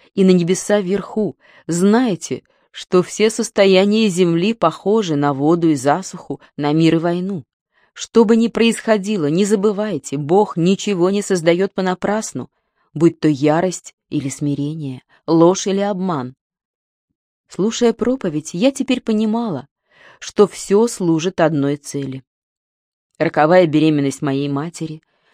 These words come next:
одиночество брата, даже убийство отца и мачехи, ужасное время в лесу, все жестокости, которые я видела на улицах Константинополя,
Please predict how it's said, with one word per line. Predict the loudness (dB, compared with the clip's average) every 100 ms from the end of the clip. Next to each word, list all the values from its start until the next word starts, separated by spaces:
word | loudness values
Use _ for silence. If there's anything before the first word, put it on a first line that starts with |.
| _
одиночество | 0 4 4 4 0 0 2
брата, | 2 -2 -4 -10 -18 _ _ -2
даже | 0 2 2
убийство | 0 0 0 -2 -4 -2 -2
отца | 0 0
и | 0
мачехи, | 0 -2 -4 -10 -12 -14 -16 _ -16 0
ужасное | 0 4 4 2 0 2
время | 2 2 0
в |
лесу, | -2 -8 -6 -4 -6 -8 _ _ _ _
все | 0 2
жестокости, | 2 -2 -6 -6 -8 -12 -8
которые | -4 -2 2 4 6
я | 4
видела | 2 -2 0 2
на | 2
улицах | 2 0 -2 -8 -6
Константинополя, | -8 -4 -6 -4 -6 -6 -8 -12 -12